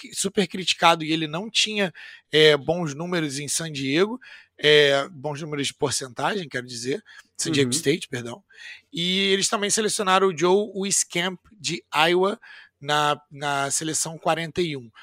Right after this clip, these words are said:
Speaker 1: Um draft sem muita expressão, e o que a gente tá torcendo é que o Spurs, é, saiba o que o torcedor do Spurs tá torcendo,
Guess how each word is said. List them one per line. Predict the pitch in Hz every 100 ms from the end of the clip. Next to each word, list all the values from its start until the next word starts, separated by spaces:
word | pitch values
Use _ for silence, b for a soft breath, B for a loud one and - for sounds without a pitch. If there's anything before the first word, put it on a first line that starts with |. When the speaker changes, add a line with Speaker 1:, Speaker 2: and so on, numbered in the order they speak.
| b b
Speaker 1:
Um | 160
draft | 190 202
sem | - 208
muita | 196 196
expressão, | 180 - 185 - - 202 262 _ b -
e |
o | 156
que | 190
a |
gente | 180
tá | 190
torcendo | 190 151 - 165 175
é |
que | 170 -
o | 196 190
Spurs, | 185 - 175 185 - - _ _ _ _ _ _ _ _
é, | 151 147 139
saiba | - - 180 190
o | 202
que | -
o | 208
torcedor | - 190 208 185 247
do | 233
Spurs | - 202 190
tá | 175
torcendo, | 165 143 - 160 180